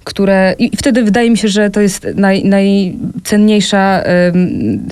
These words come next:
jakby rzecz, jaką można uzyskać, czyli, czyli rodzaj jakiegoś oczyszczenia. Ja coś takiego przeżyłam i też osoby,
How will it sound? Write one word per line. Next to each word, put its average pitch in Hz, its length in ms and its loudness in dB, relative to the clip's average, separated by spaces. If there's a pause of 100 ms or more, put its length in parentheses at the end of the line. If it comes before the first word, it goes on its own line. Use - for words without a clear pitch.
(400)
jakby 180 180 2
rzecz, 208 140 0
jaką 214 180 -2
można 190 280 2
uzyskać, 196 520 -2
czyli, 190 480 0
czyli 202 200 4
rodzaj 196 220 2
jakiegoś 185 280 0
oczyszczenia. 170 580 0
Ja 185 100 0
coś 190 140 -2
takiego 196 280 -2
przeżyłam 196 500 0
i 185 80 -2
też 185 180 -2
osoby, 180 580 0